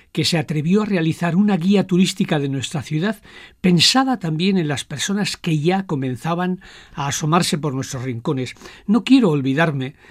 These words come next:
de Ana Lasarte y de su equipo, poniendo bases sólidas cara-, para captar visitantes, a pesar de que había personas incrédulas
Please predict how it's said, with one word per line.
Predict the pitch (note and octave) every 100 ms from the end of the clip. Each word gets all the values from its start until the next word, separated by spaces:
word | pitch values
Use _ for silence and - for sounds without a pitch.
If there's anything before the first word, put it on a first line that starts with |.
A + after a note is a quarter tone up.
| - -
de | D#3 D#3+
Ana | E3+ G3
Lasarte | F3 C3+ F#3 F#3+ F#3+
y | G3
de | C#3
su | B2+ B2+
equipo, | C3 G#3 - F3+
poniendo | F#3 G3 G#3+ G#3
bases | G3+ F3+ -
sólidas | G3 F#3 F3+ F3+ - - - - -
cara-, | - C3+ A#2+ _ -
para | C3+
captar | B2 C#3 - F#3
visitantes, | D3 C#3 D#3+ E3+ G3+ G3+ F#3+
a | F3
pesar | F3+ - G#3+
de | F3+
que | - F3 F3+
había | - C#3+ F#3 A#3 A3
personas | D#3+ C3 G3 E3 C3+ C3+
incrédulas | C3+ E3 G3+ F#3+ D3 C#3+